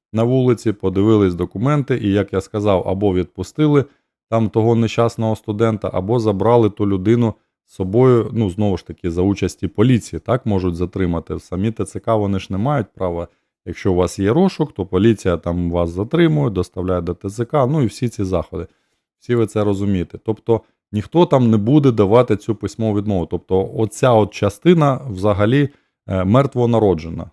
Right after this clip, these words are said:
одразу кажу. Тобто вона працювати в такій формі не може і не буде по факту. Е, цей закон набирає чинності з дня наступного за днем його опублікування. Ну, подивимось, там доживе він чи ні.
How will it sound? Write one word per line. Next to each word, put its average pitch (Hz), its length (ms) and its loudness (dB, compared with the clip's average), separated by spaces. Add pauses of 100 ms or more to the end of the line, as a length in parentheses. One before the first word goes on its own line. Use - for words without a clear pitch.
одразу 90 400 0
кажу. 82 320 -6
Тобто 85 240 -10
вона 107 240 -2
працювати 95 540 -4
в - 60 -18
такій - 260 -12
формі 98 400 -2
не 90 220 2
може 110 380 2
і 101 280 -4
не 98 200 0
буде 85 280 -6
по 87 160 -14
факту. 85 420 -12 (600)
Е, 101 300 2
цей 160 260 4
закон 117 380 2
набирає 107 360 4
чинності 98 500 -4
з 87 120 -6
дня 104 240 2
наступного 90 500 -4
за 90 140 -2
днем 87 280 -4
його 87 160 0
опублікування. 151 880 2
Ну, 143 300 -2 (120)
подивимось, 92 760 0 (160)
там 87 180 -4
доживе 95 460 0
він 90 200 -4
чи - 160 -6
ні. 165 200 0